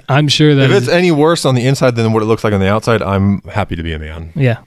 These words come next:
Speaker 1: I think most men are, I mean, to be honest.
Speaker 2: Yeah.
Speaker 1: But it's just, it's a weird one. And I think the whole idea of being a man just needs to be more respected by everybody.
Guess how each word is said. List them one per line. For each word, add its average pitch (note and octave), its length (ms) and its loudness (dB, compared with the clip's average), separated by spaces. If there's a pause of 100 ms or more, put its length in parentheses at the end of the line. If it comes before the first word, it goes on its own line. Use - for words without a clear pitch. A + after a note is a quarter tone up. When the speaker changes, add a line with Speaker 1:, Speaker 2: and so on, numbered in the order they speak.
(140)
Speaker 1:
I C#3+ 100 2
think A3+ 140 2
most A#2+ 260 0
men G2+ 180 -6
are, F#2+ 180 -10
I G2 120 -12
mean, G2+ 160 -12
to - 80 -18
be G#2+ 100 -14
honest. G2+ 440 -18
Speaker 2:
Yeah. D#2+ 180 -6 (120)
Speaker 1:
But A2+ 260 -4 (600)
it's - 160 0
just, - 240 -2 (760)
it's F#3+ 160 0
a G3 80 4
weird D3+ 240 4
one. D3 260 2 (140)
And C3+ 100 2
I C3 80 4
think C3 420 -2 (1300)
the C3+ 80 0
whole C3+ 180 4
idea A#2+ 280 2
of A2+ 100 0
being A2+ 180 0
a A2 40 0
man G#2+ 260 0
just G#2+ 220 -6
needs A2+ 160 -2
to G#2+ 40 -8
be A2 120 -2
more G#2+ 180 0
respected G#2 500 -4
by G#2+ 280 -6
everybody. G#2 800 -2